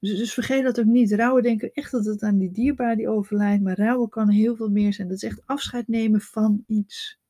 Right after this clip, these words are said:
En heb je echt heel hulp bij nodig, zoek die dan. En je hoeft het echt niet alleen te doen. En het is ook geen falen als je hier steun voor nodig hebt.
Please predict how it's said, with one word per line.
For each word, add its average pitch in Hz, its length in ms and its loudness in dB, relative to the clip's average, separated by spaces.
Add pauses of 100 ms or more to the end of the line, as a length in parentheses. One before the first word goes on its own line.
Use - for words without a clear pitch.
(1040)
En 208 120 -4
heb 240 160 0
je - 160 -6
echt - 200 -8
heel 240 180 2
hulp 294 220 4
bij 226 100 2
nodig, 196 300 2
zoek 254 240 -2
die 214 120 -2
dan. 180 220 -4
En 214 120 2
je 240 60 4
hoeft 285 200 -4
het 214 120 -12
echt 214 160 -6
niet 202 180 0
alleen 196 280 0
te 196 140 -8
doen. 202 360 -6
En 208 80 -2
het 208 100 0
is 240 80 -4
ook 262 100 -6
geen 254 200 0
falen 247 580 -2
als 240 160 -6
je 233 60 -6
hier 233 220 -2
steun 277 400 -2
voor 190 120 -2
nodig 185 380 -6
hebt. - 400 -18